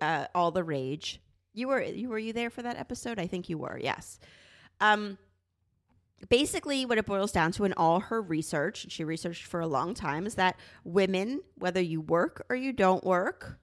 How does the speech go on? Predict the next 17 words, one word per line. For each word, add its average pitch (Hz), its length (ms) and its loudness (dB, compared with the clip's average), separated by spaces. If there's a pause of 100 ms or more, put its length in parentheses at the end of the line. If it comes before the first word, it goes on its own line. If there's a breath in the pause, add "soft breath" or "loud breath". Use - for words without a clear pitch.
(120)
and 180 300 -6 (360)
staying 156 380 -6
home 196 220 -2
is 202 80 -6
still 151 320 -8
working, 180 560 2
I 160 120 -4
know 160 240 0
that 143 300 -4
for - 180 -6
sure. 147 420 0
But 165 220 -2
if - 100 -12
you 190 140 -4
are, 165 160 0 (160)
you 220 100 -6
know, 143 200 -6